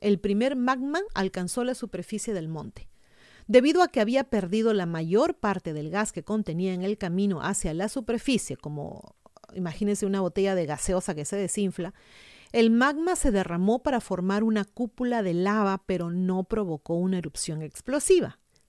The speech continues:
Sin embargo, el doce de junio, día de la independencia de Filipinas, millones de metros cúbicos de magma cargado de gas alcanzaron la superficie y explotaron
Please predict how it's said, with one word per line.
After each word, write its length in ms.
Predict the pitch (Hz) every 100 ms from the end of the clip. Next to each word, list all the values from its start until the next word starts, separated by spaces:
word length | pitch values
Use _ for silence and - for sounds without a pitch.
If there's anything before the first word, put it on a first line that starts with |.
| _
Sin 440 | - - 240 240
embargo, 680 | 254 254 277 269 196 143 - -
el 240 | 151 151
doce 320 | 180 196 269
de 100 | 247
junio, 540 | 254 349 330 180 143 -
día 360 | 160 170 202 214
de 100 | 202
la 80 | 160
independencia 680 | 151 139 147 151 190 202 196
de 60 |
Filipinas, 720 | - 254 269 240 185 139 151 - - - _ _
millones 880 | 208 226 233 180 233 247 226 160 156
de 100 | 170
metros 480 | 180 202 190 185 -
cúbicos 600 | - 233 214 - 190 160
de 100 | 165
magma 500 | 175 196 202 202 185
cargado 540 | - 170 156 190 196
de 120 | 185
gas 340 | 190 220 214 -
alcanzaron 800 | - 185 - 156 165 202 196 196
la 100 | 196
superficie 680 | 185 214 202 180 - 196 -
y 140 | 202 165
explotaron 880 | - - 175 160 - 208 196 208